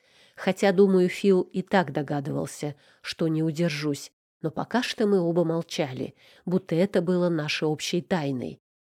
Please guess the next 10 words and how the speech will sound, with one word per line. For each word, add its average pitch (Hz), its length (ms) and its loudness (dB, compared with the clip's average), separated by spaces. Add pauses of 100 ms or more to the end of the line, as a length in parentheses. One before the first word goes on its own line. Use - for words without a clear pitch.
И 190 80 4
о 165 100 2
судье 170 640 -2 (340)
только 185 380 2
думали, 139 600 -2 (280)
а 160 100 -6
не 156 160 -4
говорили. 151 680 -2 (380)
«Давай 202 380 2
спать», - 460 -14